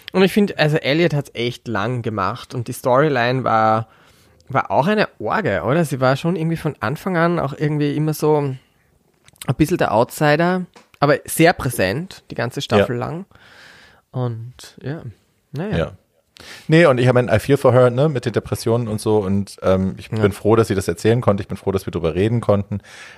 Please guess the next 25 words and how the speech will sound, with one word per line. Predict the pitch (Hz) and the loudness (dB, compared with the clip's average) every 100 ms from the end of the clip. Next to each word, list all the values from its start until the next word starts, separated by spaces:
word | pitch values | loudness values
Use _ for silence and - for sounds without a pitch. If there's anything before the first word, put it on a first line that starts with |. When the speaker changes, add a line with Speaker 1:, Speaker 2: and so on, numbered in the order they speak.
| _ | _
Speaker 2:
ähm, | 92 90 90 | 2 2 2
dass | 87 92 | 0 -2
sie | |
das | 95 90 | -2 -4
mit | 85 | -6
uns | 85 | -8
geteilt | - - 98 104 | -6 2 2 2
hat, | 92 | 0
dass | 87 | -4
es | 87 | -2
auch | 87 | -2
einen | 90 | -2
Anstoß | 87 - 95 | -4 -4 -6
gibt, | - - - | -6 -12 -10
für | - | -4
Leute | 82 82 82 | 2 2 2
nochmal | 82 85 | -2 -4
drüber | - 80 | -4 -8
zu | - | -8
sprechen | - 117 - | -8 -6 -6
vielleicht. | - 85 85 - - - - _ - | -6 -2 -2 -4 -20 -20 -20 _ 0
Aber, | 85 82 80 82 80 - | 2 4 4 2 2 -2
ähm, | 80 76 76 78 - _ _ _ _ _ _ _ _ - | -4 -4 -8 -12 -16 _ _ _ _ _ _ _ _ -6
ja, | - - _ _ | -4 -6 _ _
ist, | 104 - | -8 -8